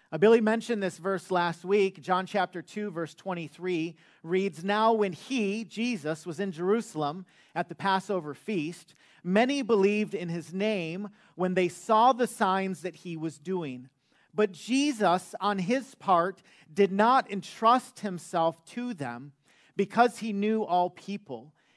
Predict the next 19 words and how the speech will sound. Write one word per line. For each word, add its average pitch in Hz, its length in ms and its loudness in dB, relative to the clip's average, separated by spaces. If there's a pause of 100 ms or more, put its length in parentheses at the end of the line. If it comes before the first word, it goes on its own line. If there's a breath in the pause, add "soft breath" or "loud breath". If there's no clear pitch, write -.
And 196 160 -2
needed 214 360 4
no 220 320 4
one 180 400 0
to 185 140 -8
bear 170 240 -2
witness 165 600 -6
about 147 380 -4
man, 139 440 -10 (280 soft breath)
for 175 140 -6
he 254 320 -8
himself 180 640 -4
knew 175 500 -6 (300 soft breath)
what 160 300 -2
was 143 360 -6
in 127 420 -10 (320)
man. 123 480 -12 (360)
It 190 160 -4
seems 226 640 0